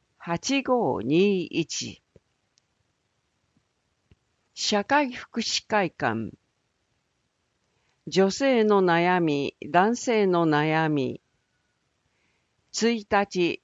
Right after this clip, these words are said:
二十八日、十時三十分から十二時三十分。二十日、十三時から十六時。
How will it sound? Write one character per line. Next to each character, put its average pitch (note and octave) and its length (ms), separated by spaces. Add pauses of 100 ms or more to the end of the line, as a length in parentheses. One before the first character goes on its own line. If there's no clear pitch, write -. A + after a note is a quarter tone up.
(120)
二 B3+ 220
十 F3+ 300
八 D#3 400
日、 E3 540 (600)
十 B3+ 360
時 F3 160
三 B3+ 380
十 B3 180 (160)
分 C#3 240
か D3 160
ら C3 240
十 B3 420
二 A#3+ 200
時 C3+ 180
三 G#3 320
十 F3+ 220 (160)
分。 B2 340 (1120)
二 F#3+ 180
十 - 220
日、 G#3 240 (460)
十 A#3+ 360
三 C4 380
時 D#3 160
か C3+ 180
ら C3 220
十 F#3+ 480
六 D3 340
時。 - 300